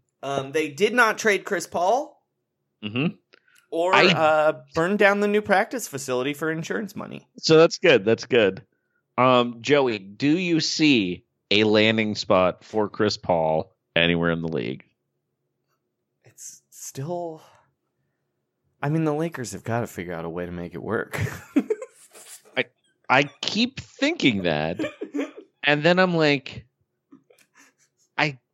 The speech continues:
Speaker 2: get, like, I don't even know if ditching Kyle Kuzma would give them enough
Speaker 1: <laughs>
Speaker 2: space, 'cause they have to trade him into cap space, I think,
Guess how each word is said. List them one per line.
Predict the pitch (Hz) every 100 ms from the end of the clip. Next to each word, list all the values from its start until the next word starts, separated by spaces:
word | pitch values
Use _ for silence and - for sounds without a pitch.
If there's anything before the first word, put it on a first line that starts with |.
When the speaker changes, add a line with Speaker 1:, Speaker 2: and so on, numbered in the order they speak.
| _ _
Speaker 2:
get, | - 156 185 202 - 151
like, | 160 - -
I | 160
don't | 190 202
even | 196 175
know | 175
if | 160 117 110
ditching | 143 143 151 135
Kyle | - 127 131 123
Kuzma | - 135 143 123 104
would | 95 98
give | 101 101
them | 104 101
enough | 95 95 -
Speaker 1:
<laughs> |
Speaker 2:
space, | - - 120 104 76 - - - _ - - _ -
'cause | 160
they | 156 160
have | 185
to | 185
trade | - - 143
him | 143
into | 135 117
cap | - 180 233
space, | - 101 76 -
I | 85 - _
think, | 147 170 95 98 -